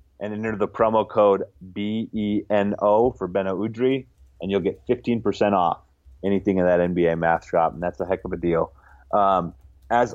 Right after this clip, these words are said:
always, we implore you to rate and review the podcast if you haven't done that already. Uh, we sincerely appreciate those. And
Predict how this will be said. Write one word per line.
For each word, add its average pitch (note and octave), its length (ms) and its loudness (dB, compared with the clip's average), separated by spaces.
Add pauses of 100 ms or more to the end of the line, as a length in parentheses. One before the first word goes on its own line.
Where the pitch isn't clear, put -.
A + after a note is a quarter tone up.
always, A#2+ 580 4
we G#2 140 -2
implore A#2 580 0
you G#2 400 -4
to G#2 180 -6
rate G2 520 0
and G2+ 180 -4
review F#2 340 0
the F#2+ 120 -2
podcast F#2+ 680 0
if D#2+ 140 -6
you F2+ 80 0
haven't F2+ 240 -2
done F2+ 160 0
that F2 160 0
already. F2 440 0 (160)
Uh, E2 140 -2
we F2+ 140 -4
sincerely F#2+ 560 2
appreciate F2 600 0
those. E2 380 2 (540)
And A2 500 2